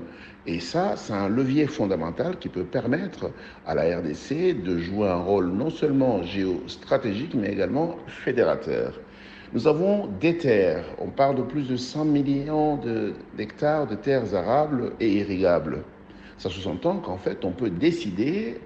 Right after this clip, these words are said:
de nourrir une partie du continent et pourquoi pas une partie du monde en plus de nous-mêmes.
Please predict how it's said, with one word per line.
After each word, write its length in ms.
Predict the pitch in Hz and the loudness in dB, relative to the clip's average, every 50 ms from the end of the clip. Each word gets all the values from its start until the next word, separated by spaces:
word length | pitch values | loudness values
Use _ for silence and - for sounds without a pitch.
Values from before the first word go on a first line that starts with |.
| - 85 | -10 -6
de 160 | 87 90 85 | -4 -2 0
nourrir 500 | 85 92 113 123 117 123 147 180 180 147 | 2 2 2 2 2 2 2 0 0 0
une 160 | 117 92 95 - | -2 -2 -2 -2
partie 400 | - 156 143 - - - 170 151 | -2 -2 -4 -4 -4 -6 -4 -4
du 120 | 131 110 | -4 -4
continent 520 | 101 - 92 98 117 104 104 - 175 180 - - | -4 -4 -6 -4 -4 -4 -2 -2 -2 -4 -4 -6
et 80 | 120 | -8
pourquoi 340 | - - - - - - - | -8 -8 -8 -4 -2 -2 0
pas 140 | - 160 160 | 0 -2 -2
une 160 | 147 127 104 | -2 -4 -4
partie 520 | - 156 143 - - - - 175 180 - - 90 95 | -2 -4 -4 -4 -6 -12 -12 -10 -10 -10 -10 -10 -6
du 100 | 98 104 | -4 -2
monde 300 | 104 123 147 156 151 - - | 0 0 0 0 -2 -4 -4
en 100 | 107 101 | -4 -4
plus 320 | 98 - - 160 165 151 - - 80 87 | -4 -2 -2 -4 -4 -4 -4 -6 -6 -2
de 80 | 131 131 | 0 2
nous-mêmes. 480 | 120 110 95 92 85 82 85 82 80 | 2 2 2 0 0 0 -2 -2 -2